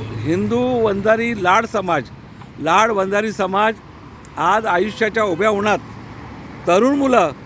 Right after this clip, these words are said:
शिकलेली भागलेली मुलं आज रस्त्यावरती ऊसाचा चरखा चालवून आपलं,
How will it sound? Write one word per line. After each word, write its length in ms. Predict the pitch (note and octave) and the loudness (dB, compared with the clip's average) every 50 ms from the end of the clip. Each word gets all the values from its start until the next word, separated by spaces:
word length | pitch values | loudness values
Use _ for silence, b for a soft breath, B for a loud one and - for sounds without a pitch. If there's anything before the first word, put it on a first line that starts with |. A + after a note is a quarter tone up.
| - - - - - - - - - - - - - - - | -20 -20 -18 -18 -18 -18 -18 -20 -20 -18 -20 -20 -18 -10 -4
शिकलेली 500 | F#3+ G3+ - A#3 B3 C4 B3+ B3+ C4 B3+ | -4 -4 -2 2 2 2 4 4 2 0
भागलेली 460 | A#3 F#3+ F3+ F#3+ G3+ A#3+ B3 B3 B3 A#3+ | 2 2 0 0 2 0 0 0 0 -2
मुलं 400 | G#3+ G3+ G#3 A3+ A#3+ B3 B3+ B3 | 0 0 0 2 2 2 0 0
आज 360 | - - F3 F#3 G#3 A3+ G3 G3 | 0 0 2 2 2 0 0 -2
रस्त्यावरती 840 | F#3+ F#3 - - G#3 A3 A3 A3 A3+ A3 - B3 A#3 A#3 A#3 A#3+ - - - - - - - - - - - - - - - - | -4 -4 -4 -4 -2 -2 0 0 -2 -2 -4 -4 -4 -4 -4 -6 -10 -12 -14 -14 -14 -14 -14 -14 -14 -12 -12 -12 -12 -10 -6 -4
ऊसाचा 560 | D#3+ D#3 E3 A3 G#3+ G#3+ A3 A#3 G#3+ G#3+ G#3+ G#3 - - - - - - - - - - - | -2 -2 0 2 0 2 2 2 2 2 2 -2 -6 -10 -12 -10 -10 -10 -10 -12 -10 -4 -2
चरखा 560 | E3+ F3 F3 F3 A3 A3 G#3+ G#3+ G#3+ G#3 - - - - - - - - | -2 -2 0 0 2 2 2 2 2 -2 -4 -10 -14 -14 -14 -14 -8 -4
चालवून 380 | F3 E3+ E3+ F#3 G#3+ A3 A3+ G#3 | -2 0 0 2 0 0 0 0
आपलं, 420 | F3+ E3 - F#3+ F#3 F#3+ G3+ G#3+ | -2 -2 -2 0 0 0 0 0